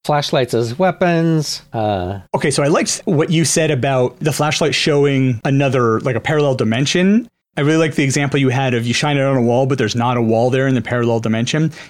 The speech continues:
Speaker 2: It reminds me of a movie I can't think of off the top of my head the title, but it has Klaus Kinski in it, and he's, like, a time traveler. And at one point, he's trying to break into a military base, so he travels back in time to before the military base existed, walks forward, like, fifty feet,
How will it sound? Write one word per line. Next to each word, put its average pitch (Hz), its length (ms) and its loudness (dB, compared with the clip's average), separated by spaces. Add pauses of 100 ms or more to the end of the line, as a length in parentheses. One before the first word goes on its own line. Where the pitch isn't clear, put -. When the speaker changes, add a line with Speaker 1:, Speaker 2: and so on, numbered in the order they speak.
Speaker 2:
It - 80 -2
reminds 135 340 0
me 151 100 0
of 131 80 0
a 131 60 0
movie 190 240 2
I 170 60 0
can't 196 320 -4
think 180 160 -2
of 139 220 -2
off 143 100 -4
the 143 60 -4
top 147 180 -2
of 143 40 -2
my 135 100 0
head 131 140 -2
the 120 60 -2
title, 143 360 0
but 123 180 0
it 113 80 -4
has 135 380 -2
Klaus 147 220 -2
Kinski 147 400 0
in 135 100 0
it, - 180 -4 (300)
and 107 100 -4
he's, 143 120 0
like, 135 100 -2
a 113 60 -2
time 139 320 -2
traveler. 123 600 -2 (440)
And 139 100 0
at 127 80 0
one 160 140 0
point, 165 180 0
he's 156 120 0
trying 160 140 -2
to 135 60 0
break 143 240 0
into 143 160 2
a 123 40 2
military 143 520 2
base, 120 380 -2 (180)
so 147 140 -2
he 135 100 0
travels 160 440 0
back 160 360 -4
in 170 160 2
time 127 640 0
to 139 100 -4
before 143 380 0
the 151 80 0
military 147 400 2
base 135 240 0
existed, 120 640 -2 (260)
walks 147 400 -2
forward, 151 380 2
like, 123 280 -2 (140)
fifty 135 360 -2
feet, 117 320 -2